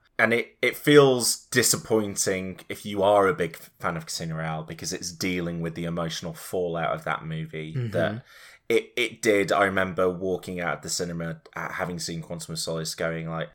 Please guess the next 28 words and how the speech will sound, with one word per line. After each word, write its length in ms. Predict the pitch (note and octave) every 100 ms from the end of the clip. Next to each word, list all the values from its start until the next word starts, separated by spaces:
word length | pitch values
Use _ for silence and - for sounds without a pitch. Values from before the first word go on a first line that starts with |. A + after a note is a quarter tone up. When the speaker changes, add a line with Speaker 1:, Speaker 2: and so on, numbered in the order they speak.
| -
Speaker 1:
"Ah," 500 | E3 E3 G#2+ F2 - -
just 200 | A#2 -
feeling 360 | D3 C3+ A2+
really 320 | G#2+ A2 G2
deflated. 720 | E2+ - F#2+ F2 E2 - F2 - - - - _
But 240 | C3+ B2+
Speaker 2:
Yeah. 40 | F#2+
Speaker 1:
I 40 | C3
think 320 | D3+ C#3 C#3
n-, 140 | C3+
notably, 960 | C#3+ C3+ C#3+ D3+ - C3 G2 F2 E2+ E2
and, 180 | F#2 F#2
and 240 | G2 F#2 E2 - -
this 360 | - D#2+ F2+ -
is 260 | F2 D#2+ -
one 380 | F#2 F#2+ F#2+
of 120 | F2+ E2
my, 540 | F2+ F2 E2+ E2+ E2 -
uh, 200 | F2 D#2+ - - - _ _ _ -
I, 220 | D#2+ -
I've 120 | F2
got 120 | -
a 40 | -
few 440 | - - F#2 F2 D#2+
hot 340 | - F2 -
takes 440 | - E2+ D#2+ -
for 120 | - F2
the, 180 | E2+